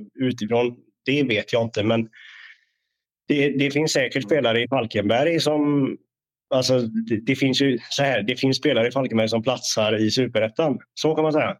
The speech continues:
Speaker 1: Sen om Oddevall tycker att det är värt att lägga pengarna på dem, det vågar jag inte
Speaker 2: Mm.
Speaker 1: riktigt svara på. Man, man har ju nästan så att vi supportrar har blivit förbannade genom åren, varit väldigt måna om att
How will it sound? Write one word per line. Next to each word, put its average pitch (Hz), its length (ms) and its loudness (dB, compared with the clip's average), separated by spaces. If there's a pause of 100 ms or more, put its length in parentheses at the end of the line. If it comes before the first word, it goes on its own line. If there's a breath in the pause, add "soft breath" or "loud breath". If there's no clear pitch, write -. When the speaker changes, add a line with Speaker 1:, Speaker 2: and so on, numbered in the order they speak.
(100)
Speaker 1:
Sen 123 460 2
om 123 180 2
Oddevall 120 400 2
tycker 127 240 0
att 117 180 0
det 117 160 2
är 113 80 2
värt 110 280 0
att 110 60 0
lägga 110 200 2
pengarna 165 360 0
på 139 160 0
dem, 107 200 0 (120)
det 139 380 2
vågar 127 440 0
jag 110 180 2
inte 110 200 -4
Speaker 2:
Mm. 107 120 0
Speaker 1:
riktigt 101 260 -6 (240)
svara 113 280 2
på. 131 200 0
Man, 127 240 0
man 127 220 2
har 131 280 2
ju 135 360 2 (400)
nästan 143 540 0
så 151 80 0
att 147 100 -2
vi 123 120 -2
supportrar 113 540 0
har 113 140 2 (320)
blivit 113 320 0 (380)
förbannade 113 480 0
genom 139 180 0
åren, 110 280 2 (640 loud breath)
varit 120 340 2
väldigt 123 300 2
måna 131 280 2
om 104 160 0
att 104 280 2